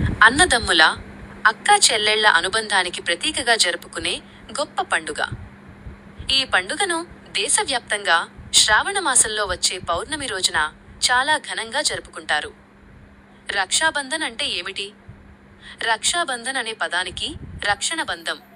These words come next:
అని అర్థం. సోదరి తన సోదరుడి క్షేమాన్ని, ఉన్నతిని కోరుతూ అతనికి రాఖీ అని పిలువబడే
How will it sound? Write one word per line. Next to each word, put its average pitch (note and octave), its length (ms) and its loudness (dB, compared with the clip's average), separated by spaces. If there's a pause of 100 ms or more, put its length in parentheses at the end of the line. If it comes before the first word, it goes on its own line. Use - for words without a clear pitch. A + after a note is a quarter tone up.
(120)
అని D4 160 2
అర్థం. E3+ 360 -6 (340)
సోదరి E4+ 500 0 (120)
తన G3 220 -4
సోదరుడి G#3+ 520 -4
క్షేమాన్ని, A3+ 680 -4
ఉన్నతిని A3+ 460 -10
కోరుతూ F#3 400 -10 (500)
అతనికి D4 400 -6
రాఖీ F#3+ 420 0
అని B3 120 -8
పిలువబడే F3 540 -6